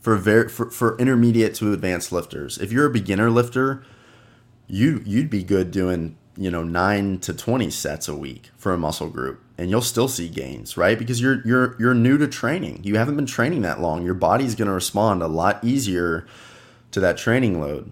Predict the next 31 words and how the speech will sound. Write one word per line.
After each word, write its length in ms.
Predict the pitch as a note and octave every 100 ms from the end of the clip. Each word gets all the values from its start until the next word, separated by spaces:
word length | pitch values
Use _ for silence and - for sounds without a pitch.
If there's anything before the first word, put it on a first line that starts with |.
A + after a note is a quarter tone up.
| -
So 220 | - F#2
let's, 260 | F#2+ - - - -
this 200 | F#2+ G#2
is, 220 | F#2 -
let's 300 | F#2 F2+ F#2
roll 260 | F#2 F#2
into 160 | F#2 F2+
the 60 | F2
last 320 | E2+ E2+ -
secret. 320 | A2 F#2 E2+
Are 20 |
y'all 160 | E2+ D#2+
ready? 420 | E2 F2+ B2 B2 _ _ _ _ _
Progression, 760 | - F#2+ G2+ F2+ - E2+ D2+ D#2 _ _ _
the 120 | - F#2+
number 540 | G2+ G#2+ G#2 F#2+ F#2+
one 460 | F#2 F2+ A2 D3 - _ -
neglected 800 | G2 F2 G2+ F2 - F2+ D#2+ D#2+ _ _ _ -
principle 600 | - A2 F#2 E2+ D#2+ D2+ - _ _ _ _ _ _ -
and 120 | F2+
secret 600 | - - A2 E2+ D#2+ -
when 120 | F2
it 120 | E2
comes 200 | - F#2 -
to 80 | F2
muscle 280 | E2+ -
gains. 260 | D#2+ D2+ -
I 60 | F2+
guarantee 400 | E2+ F#2+ E2 E2
you. 120 | D#2+ - _ _ _ _ _ _ _ _ -
Progression. 840 | A#2 A2+ G#2 - - A#2 F2 D#2+